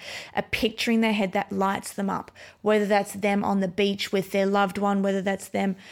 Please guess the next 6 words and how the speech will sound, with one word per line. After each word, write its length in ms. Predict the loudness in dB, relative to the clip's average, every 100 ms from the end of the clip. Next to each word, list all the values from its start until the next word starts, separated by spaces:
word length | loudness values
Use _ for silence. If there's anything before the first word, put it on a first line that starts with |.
| -20 -4
overseas 600 | 0 2 0 0 2 2
or 80 | 0
traveling. 460 | -2 0 2 2 0
Have 280 | 0 0
that 140 | 0 2
mental 480 | 4 4 2 0